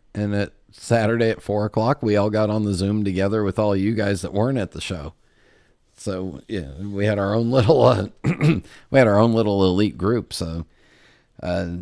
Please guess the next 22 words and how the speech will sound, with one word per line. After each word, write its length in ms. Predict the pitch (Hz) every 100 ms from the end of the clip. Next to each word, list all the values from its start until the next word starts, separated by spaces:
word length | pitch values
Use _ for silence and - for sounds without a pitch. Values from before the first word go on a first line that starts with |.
| - -
yeah, 260 | 127 151
that, 320 | 92 107 110 _ _ _ _ _ _ _ _ - - -
I 80 |
mean, 140 | 107 104
that 240 | 117 -
Saturday 540 | - 120 120 120 104 98
Zoom 320 | 95 98 101
group 340 | 85 82 - - - _ _ _ -
and 420 | 78 87 85 87
it's 240 | 85 80
limited 460 | 87 92 101 117 127
in 160 | 147 156
size 500 | - 113 98 117 117
because 380 | 101 110 92
we 100 | 95
want 180 | 95 92
to 60 | 110
keep 260 | - 90 85
it 100 | -
that 220 | 85 71
way, 340 | 82 80 90 - - _
but 320 | 87 82 80